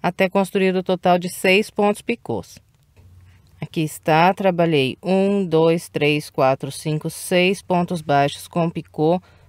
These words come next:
tem vazio de base, dois intervalos. Então, nesses últimos dois intervalos, eu trabalho um ponto baixo para cada um. Faz um ponto baixo nesse intervalo, vem pro da frente, faz outro ponto baixo.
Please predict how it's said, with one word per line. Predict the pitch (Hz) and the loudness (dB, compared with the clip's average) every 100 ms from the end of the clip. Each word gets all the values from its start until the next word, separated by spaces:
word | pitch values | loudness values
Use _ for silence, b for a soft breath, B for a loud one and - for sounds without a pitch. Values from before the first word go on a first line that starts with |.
| _ | _
tem | - 170 | -4 -2
vazio | 170 165 151 151 143 | 2 2 2 -2 -4
de | 143 | -2
base, | 151 151 160 165 | 2 4 2 -2
dois | 160 185 190 196 | -2 0 2 0
intervalos. | 196 202 196 160 - - - B B B _ | -2 -4 -4 -4 -6 -8 -18 B B B _
Então, | - 151 | -6 -2
nesses | 185 165 156 165 - - - | 0 -2 -4 -8 -10 -16 -8
últimos | 147 143 156 147 | -8 -6 -6 -8
dois | 147 147 143 | -4 -2 -2
intervalos, | 147 147 139 139 139 139 156 170 | -4 -6 -6 -2 2 2 0 -2
eu | 165 | -4
trabalho | 175 160 170 131 127 | 0 0 2 0 0
um | 147 | -4
ponto | - 151 139 | -4 -4 -4
baixo | 143 139 143 - | -4 0 0 -2
para | 190 185 | -2 -2
cada | 185 202 208 | 0 0 0
um. | 202 107 b b b b | 0 -4 b b b b
Faz | _ 127 131 | _ -8 -6
um | 147 | -6
ponto | 131 135 | -6 -8
baixo | 123 117 110 - | -8 -6 -6 -8
nesse | 127 - | -10 -10
intervalo, | 123 127 131 139 139 160 196 233 b b b - | -6 -6 -2 0 0 0 -2 -6 b b b -8
vem | 156 147 | -4 -2
pro | 165 156 | -2 -2
da | 156 | -2
frente, | 151 - 131 139 - | -2 -4 -4 -4 -4
faz | - 170 170 | 0 0 0
outro | 165 139 156 160 175 | 0 0 -2 -4 -6
ponto | 185 185 190 | -2 -2 -2
baixo. | 190 143 90 - - | 0 0 -2 -8 -20